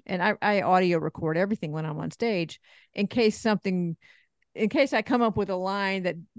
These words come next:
uh, you know, I didn't write to begin with. Sometimes that happens in a spontaneous moment, but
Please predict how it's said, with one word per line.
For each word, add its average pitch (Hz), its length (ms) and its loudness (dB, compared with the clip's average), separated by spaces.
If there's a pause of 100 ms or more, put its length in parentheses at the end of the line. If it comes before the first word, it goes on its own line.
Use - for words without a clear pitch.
(220)
uh, 143 40 -2
you 180 120 0
know, 165 240 -2
I 175 120 -2
didn't 175 260 -2
write 170 240 -2
to - 100 -8
begin 165 260 -2
with. - 160 -2
Sometimes 175 400 0
that 160 160 0
happens 160 460 0
in 165 120 -2
a 160 40 0
spontaneous 156 840 -2
moment, 165 360 0
but - 160 0